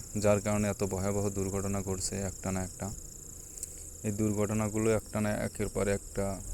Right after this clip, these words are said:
হতেই চলছে। আল্লাহ সবাইকে মাফ করুক,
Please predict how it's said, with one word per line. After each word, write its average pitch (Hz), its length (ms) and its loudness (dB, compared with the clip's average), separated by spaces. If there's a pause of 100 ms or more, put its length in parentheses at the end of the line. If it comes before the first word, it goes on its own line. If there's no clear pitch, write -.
(800)
হতেই 101 400 2
চলছে। 98 500 2 (2250)
আল্লাহ 104 400 6
সবাইকে 101 400 2
মাফ 101 200 6 (120)
করুক, 101 220 4